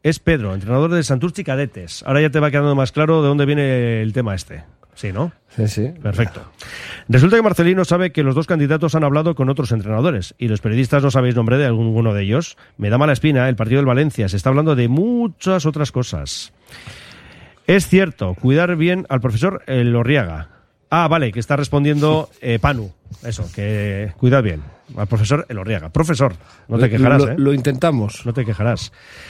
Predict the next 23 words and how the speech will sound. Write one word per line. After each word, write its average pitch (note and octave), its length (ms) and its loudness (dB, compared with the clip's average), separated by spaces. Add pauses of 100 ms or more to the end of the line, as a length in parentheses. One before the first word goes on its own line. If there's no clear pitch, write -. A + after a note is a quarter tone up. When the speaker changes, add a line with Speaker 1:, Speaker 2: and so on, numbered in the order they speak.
Speaker 1:
Mañana D#3+ 340 4
se F3 120 2
debe F3+ 160 2
de F3 100 2
notar D#3+ 300 0
quién E3+ 160 0
se D3+ 80 0
juega E3 240 2
algo C3 180 0
desde A#2+ 160 0
el A#2 60 0
primer D3+ 240 2
momento. C3 520 0 (760)
Dice C#3+ 180 4
otro, E3 200 2
Sancet, D#3+ 500 0
no D3+ 180 0
supera E3+ 280 0
hasta D#3 140 -2
agosto, D#3 260 0
ya D3+ 80 2
lo D#3 80 2
veréis. D3 500 -2